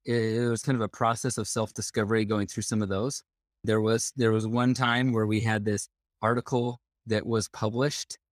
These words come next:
based off of some of the work that we were doing that misrepresented the Air Force. And we got a phone call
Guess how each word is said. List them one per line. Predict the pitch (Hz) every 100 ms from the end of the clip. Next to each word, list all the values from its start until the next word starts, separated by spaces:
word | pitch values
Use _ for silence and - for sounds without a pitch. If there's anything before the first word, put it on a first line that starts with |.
| _ _ -
based | 117 120
off | 120 110
of | 117 110
some | 117
of | 107
the |
work | 104 110 104
that | 110
we | 113 107
were |
doing | 98 113 110 120 120
that | 101
misrepresented | 113 113 117 110 110 110 107
the | 98
Air | 95 123
Force. | - 156 135
And | 113
we | 110
got | 113
a |
phone | 107 - 143 139
call | 135 127 156